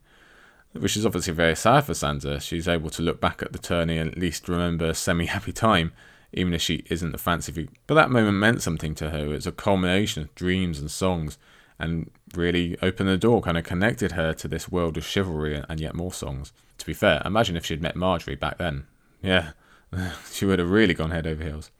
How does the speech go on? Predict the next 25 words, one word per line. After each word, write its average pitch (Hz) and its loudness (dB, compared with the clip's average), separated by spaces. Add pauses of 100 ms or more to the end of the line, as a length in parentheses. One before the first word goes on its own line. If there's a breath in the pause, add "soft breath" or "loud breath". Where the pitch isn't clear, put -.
(100)
But 135 4
that 120 10
all 110 8
turns 104 4
out 98 6
to - 0
have 87 -4
been 90 2
a 87 2
lie 85 2
as 80 -2
well. 80 -2 (260)
That's 98 0
twice 147 8
already 113 8
we've 92 2
had 90 2
the 95 -2
Hand's 92 2
tourney 92 0
brought 82 -2
up - -4
in 80 -4
this 71 -6
chapter, 73 -6